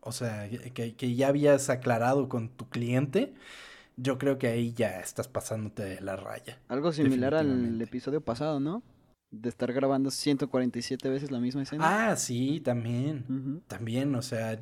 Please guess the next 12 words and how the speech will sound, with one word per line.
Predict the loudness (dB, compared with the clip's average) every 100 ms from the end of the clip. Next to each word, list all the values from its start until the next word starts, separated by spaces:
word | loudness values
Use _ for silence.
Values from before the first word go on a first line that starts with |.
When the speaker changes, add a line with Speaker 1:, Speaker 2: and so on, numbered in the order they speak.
| -4
Speaker 1:
yo | -2 0
entiendo | 0 0 2 2 2 0
la | 0
genialidad | 0 2 4 4 4 4 4 4
de | 2
estos | 0 -4 -2
directores | -2 -4 -2 0 2 0 -6
y |
creadores | -8 -8 -6 -6 -6 -8 -12
y |
todo | -10 -8
eso, | -6 -4 -4